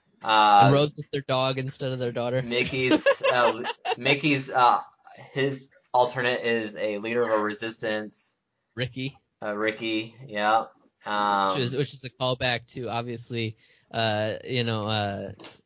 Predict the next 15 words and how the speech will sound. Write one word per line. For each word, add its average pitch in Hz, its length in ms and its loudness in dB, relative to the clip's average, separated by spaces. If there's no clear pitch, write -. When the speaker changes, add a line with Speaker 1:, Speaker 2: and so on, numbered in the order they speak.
Speaker 2:
Eccleston 117 640 -4
always 110 320 0
called 113 320 -2
him 110 300 -6
Ricky. 107 340 -2
Speaker 1:
Ricky. 113 640 -2
Um, 107 840 10
and 123 360 0
then 151 180 6
they 147 120 0
start 131 340 0
noticing 120 640 -4
that 107 140 4
everybody's 117 380 -2
wearing 107 280 -2